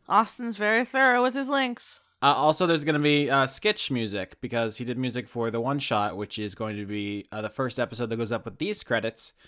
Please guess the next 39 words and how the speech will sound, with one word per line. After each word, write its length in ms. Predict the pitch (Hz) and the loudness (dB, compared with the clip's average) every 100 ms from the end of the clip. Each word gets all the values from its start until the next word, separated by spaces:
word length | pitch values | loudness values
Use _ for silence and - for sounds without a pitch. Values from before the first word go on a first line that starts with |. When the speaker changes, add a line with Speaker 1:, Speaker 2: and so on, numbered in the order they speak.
| - _ | -20 _
Speaker 2:
So 240 | - 135 120 | -4 0 0
skitch 340 | 110 131 120 | -2 -6 -6
dot 160 | - 113 | -2 -2
music 280 | 113 104 107 | -4 -6 -6
dot 180 | 110 104 | -4 -6
skitch 260 | - 113 - | -8 -10 -6
dot 200 | 98 - | -8 -6
com, 360 | 101 101 98 - - | -6 -6 -8 -14 -6
or 240 | 113 110 | -4 -2
Speaker 1:
Dot 80 | 208 | -2
Speaker 2:
it's 100 | 175 | 2
in 100 | 220 | 2
there. 100 | 220 | 2
Speaker 1:
Bandcamp, 260 | 240 233 | 0 0
dot 180 | 214 226 | 2 0
Skitch, 240 | - 214 208 | 0 -2 2
dot 260 | 226 185 | 0 0
Bandcamp, 500 | 214 202 180 185 185 - _ _ - | -2 -6 -6 -8 -8 -12 _ _ -8
dot 180 | 190 | -6
Band, 240 | 180 185 190 | -4 -4 0
dot 160 | 175 | -2
Camp. 400 | - 202 160 - _ _ _ - | -2 -6 -6 -8 _ _ _ -6
Speaker 2:
Mm-hmm. 520 | 135 139 156 160 147 | -2 2 2 2 2
You 80 | 135 | 0
can 180 | 131 120 | 2 0
find 380 | - 131 127 | 2 2 4
that 260 | 123 120 120 | 4 4 2
in 200 | 127 120 | -6 -6
the 100 | 117 | -6
link 240 | 113 113 | -6 -8
he 120 | - 120 | -8 -8
did 120 | 110 | -6
the 140 | 110 | -6
music 400 | 107 107 107 104 | -6 -8 -8 -10
that 100 | 107 | -10
you 120 | 104 107 | -10 -2
probably 260 | 160 208 | 2 2
just 200 | 226 220 | 2 0
heard 360 | 269 370 381 302 | 0 0 -4 -10